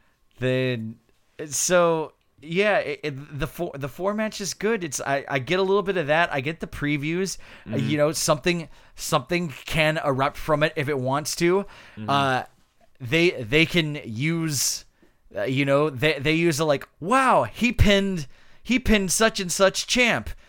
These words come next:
Speaker 1: That gives him a, a, you know, like, a claim to whatever.
Speaker 2: Yeah.
Speaker 1: And, you know, I never believe that when they say it in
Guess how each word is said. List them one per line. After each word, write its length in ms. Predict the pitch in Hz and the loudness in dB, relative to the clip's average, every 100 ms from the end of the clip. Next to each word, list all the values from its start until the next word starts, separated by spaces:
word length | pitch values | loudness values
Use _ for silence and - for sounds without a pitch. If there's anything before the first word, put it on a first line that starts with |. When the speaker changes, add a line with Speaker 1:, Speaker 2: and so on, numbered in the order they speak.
| - - | -10 2
Speaker 1:
That 160 | 202 | 2
gives 200 | 202 208 | 4 2
him 120 | 170 180 | 2 2
a, 260 | 165 151 92 | 2 2 0
a, 60 | |
you 180 | 151 147 | 0 0
know, 100 | 151 | 0
like, 140 | 151 147 | 0 -2
a 80 | |
claim 420 | - 175 175 170 156 | -2 0 0 0 -4
to 120 | - 165 | -2 -2
whatever. 720 | 139 147 170 208 180 107 104 - - | -2 -2 4 4 4 -2 -6 -12 -14
Speaker 2:
Yeah. 240 | 95 90 | -10 -4
Speaker 1:
And, 380 | 113 156 147 135 | 2 4 2 -2
you 240 | 131 135 143 | -6 -4 0
know, 160 | 151 | 2
I 120 | 147 | 2
never 260 | 151 185 185 | 2 2 2
believe 580 | 139 160 190 160 139 120 | 0 2 2 0 -6 -2
that 260 | 123 123 | 0 0
when 180 | 127 127 | -2 -2
they 120 | 127 | 0
say 320 | 127 - 131 131 | 0 2 2 2
it 100 | 131 | 0
in 420 | 135 127 120 117 | -4 -4 -4 -8